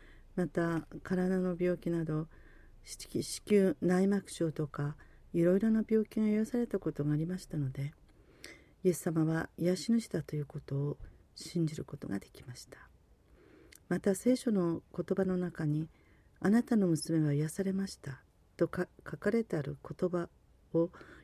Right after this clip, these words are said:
読むたびに、神様がいつも励ましてくださっているように感じていました。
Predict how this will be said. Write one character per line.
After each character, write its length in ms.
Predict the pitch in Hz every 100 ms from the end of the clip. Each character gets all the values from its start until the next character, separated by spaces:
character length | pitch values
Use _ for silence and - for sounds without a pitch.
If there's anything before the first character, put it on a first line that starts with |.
| -
読 180 | 196 214
む 120 | 196
た 160 | 147
び 120 | 139 139
に、 200 | 139 143 _ - - - _ - -
神 200 | 190 180
様 220 | 160 156
が 80 | 160
い 60 |
つ 180 | 160 -
も 240 | 160 156 160 - - _ _
励 300 | - 190 214
ま 100 | 247
し 40 | -
て 120 | 202
く 100 | 175
だ 140 | 160
さ 120 | -
っ 40 | 160
て 140 | -
い 40 | 143
る 80 |
よ 120 | 143 143
う 40 |
に 240 | 156 180 -
感 220 | 156 143
じ 100 | -
て 120 | 143
い 80 | 135
ま 120 | 127
し 120 | -
た。 200 | - -